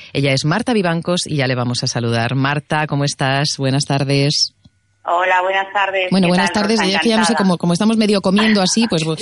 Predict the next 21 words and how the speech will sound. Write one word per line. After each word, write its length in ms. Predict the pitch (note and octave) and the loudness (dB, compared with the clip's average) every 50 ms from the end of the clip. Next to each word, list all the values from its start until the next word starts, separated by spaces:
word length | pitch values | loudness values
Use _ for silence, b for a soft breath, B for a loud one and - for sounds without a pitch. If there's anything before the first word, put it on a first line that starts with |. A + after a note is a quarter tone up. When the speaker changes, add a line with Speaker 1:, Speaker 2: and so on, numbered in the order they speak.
| - - - | -8 -8 -6
Speaker 1:
buenos 280 | - G#3 G#3 G#3 G3+ F#3+ | -2 0 0 2 2 2
días, 200 | G3+ F#3 F3+ F3+ | 0 0 0 0
buenas 360 | D#3+ D#3+ D3 D3 C#3 - - | -2 -2 0 0 -2 -2 -2
tardes. 400 | - C#3 C3 C3 A#2+ A#2+ B2 - B B B B B B B B B B B B | -2 -2 -2 0 -2 -2 -2 -4 B B B B B B B B B B B B
Te 100 | G3 G3 | -2 0
hemos 220 | G3 A#3+ F4 - | 0 0 0 -2
cogido 360 | - C#4+ A3+ - A#3 A3 G3+ G#3+ | -2 -4 -4 -2 -2 -2 -2 -2
en 100 | G#3 F#3+ | -2 -2
mitad 240 | F3+ E3 G3 F#3+ | -4 -4 -4 -4
de 80 | G3 G3 | -2 -2
una 160 | F#3 F3 D#3+ | -2 -2 -2
sesión, 560 | D#3+ - D3 C#3+ - - D#3 D3+ D#3+ E3+ E3+ | -2 -2 -4 -4 -2 -2 0 0 0 0 0
tienes 320 | D#3+ - D3+ D3 D3+ D3+ - | 0 0 0 0 0 0 0
en 80 | C#3+ | 0
este 220 | C#3 C#3 - - C#3 | -2 -2 -2 -2 0
momento, 460 | C#3 C3+ C3+ C3 C3 C3+ C3+ C#3 C3 | 0 0 2 0 0 0 0 -2 -2
por 120 | - C3 | -2 -4
supuesto, 800 | - C3 B2 - C3+ C3+ - - C#3+ C#3 C3+ C3+ C3 C3 B2 A#2+ B2 | -4 -4 -4 -4 -4 -4 -2 0 0 0 2 2 2 0 0 0 -2
respetando 480 | - C#3+ - - C#3+ - C3+ C3 C3 C3 | -2 -4 -6 -6 -4 -2 -2 -2 0 -2
la 80 | C3 | -2
confidencialidad, 920 | - C#3 C3 B2 - B2 B2 B2 A#2+ - B2+ A#2+ A#2+ A#2+ C3 C3 D3 F3+ | -2 -4 -6 -4 -4 -4 -4 -4 -2 -2 -2 -2 0 0 0 0 0 0